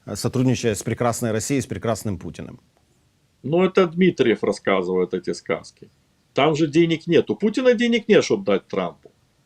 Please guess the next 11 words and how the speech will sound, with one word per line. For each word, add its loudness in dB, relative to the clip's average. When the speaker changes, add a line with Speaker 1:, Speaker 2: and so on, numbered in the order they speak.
Speaker 2:
Вот -2
Катар 6
может 2
дать -2
там -6
самолет 0
на -8
за -14
четыреста -8
миллионов, -2
да. -2